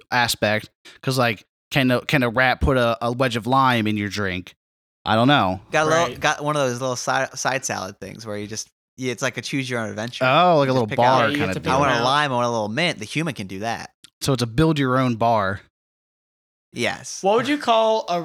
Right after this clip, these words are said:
Speaker 3: a bar where the, the rats make the drinks? What would you call it?
Speaker 1: Ooh.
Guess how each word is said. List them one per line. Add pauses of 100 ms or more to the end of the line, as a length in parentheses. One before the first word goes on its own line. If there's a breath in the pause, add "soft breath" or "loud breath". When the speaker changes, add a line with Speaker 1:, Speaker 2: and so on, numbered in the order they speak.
Speaker 3:
a
bar
where
the,
the
rats
make
the
drinks?
What
would
you
call
it? (300)
Speaker 1:
Ooh.